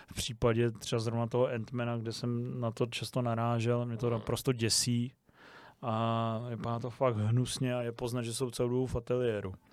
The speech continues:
Speaker 1: Takže já doufám, že tahle technologie chcípne a bude se používat jenom na reklamy a ne na vyprávění epických filmů. Druhá věc samozřejmě je, že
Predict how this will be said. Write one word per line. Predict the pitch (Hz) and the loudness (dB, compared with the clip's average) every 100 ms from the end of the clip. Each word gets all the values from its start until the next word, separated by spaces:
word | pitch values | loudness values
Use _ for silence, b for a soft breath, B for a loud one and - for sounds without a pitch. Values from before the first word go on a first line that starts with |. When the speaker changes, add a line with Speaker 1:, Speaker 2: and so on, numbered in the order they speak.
| B B B B B B | B B B B B B
Speaker 1:
Takže | - 104 120 127 127 | -6 0 2 2 2
já | 127 123 123 | 0 2 2
doufám, | 127 - 131 123 | 2 2 2 2
že | 131 | 2
tahle | 135 117 127 127 | 2 4 6 4
technologie | 123 - 127 127 123 127 131 127 127 120 _ _ _ _ _ _ _ _ _ _ - - - - | 2 2 2 2 2 4 6 6 6 0 _ _ _ _ _ _ _ _ _ _ -14 -14 -8 -6
chcípne | 98 - 113 117 117 117 127 123 | -4 -4 -4 0 2 2 0 -4
a | 110 113 113 113 _ B B B B B B | -2 0 0 -4 _ B B B B B B
bude | 120 | 0
se | 110 120 | 2 0
používat | 117 110 120 117 | 0 0 0 2
jenom | 127 123 | 4 4
na | 110 | 4
reklamy | 113 - 117 117 117 120 | 0 0 2 2 0 0
a | 123 | 0
ne | 117 120 | 0 0
na | 117 117 117 - - - 117 | 2 0 0 -4 -8 -6 -4
vyprávění | 123 117 120 113 117 123 131 | -2 -2 -2 0 2 0 -2
epických | 110 - - 123 117 | -6 -8 -2 -2 0
filmů. | - 117 104 95 - B B B B B B B | 0 0 0 -2 -8 B B B B B B B
Druhá | 123 127 127 127 | 2 4 6 6
věc | 131 | 4
samozřejmě | - 131 131 135 139 135 135 | 4 4 4 6 6 6 6
je, | 135 | 4
že | 135 135 | 4 4